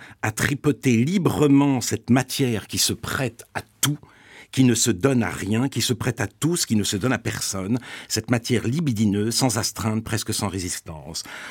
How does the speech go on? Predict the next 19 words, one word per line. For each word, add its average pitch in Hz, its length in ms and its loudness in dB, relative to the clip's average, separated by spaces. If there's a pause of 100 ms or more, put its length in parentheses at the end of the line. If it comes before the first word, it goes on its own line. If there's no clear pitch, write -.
(180)
À - 140 -2
ce 123 200 4
jeu, 117 260 2
en 110 120 0
ce - 160 -4
temps-ci, - 580 -2
une 117 160 8
humanité 143 560 4
est 107 60 2
venue, 107 480 4 (320)
un 113 100 6
monde 131 320 6
de 113 80 2
barbares, 104 600 -2
de 80 100 -6
brutes 113 420 0
et 101 60 -2
de 92 140 -4
mufles, 98 500 0